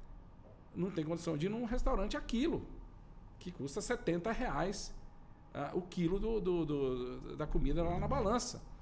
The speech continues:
Então, a pessoa vai no restaurante de um real. Então, o governo vai tentando fazer a coisa da melhor forma.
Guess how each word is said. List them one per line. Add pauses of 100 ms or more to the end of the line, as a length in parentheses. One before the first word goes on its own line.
(240)
Então,
a
pessoa
vai
no
restaurante
de
um
real. (220)
Então,
o
governo
vai
tentando
fazer
a
coisa
da
melhor
forma.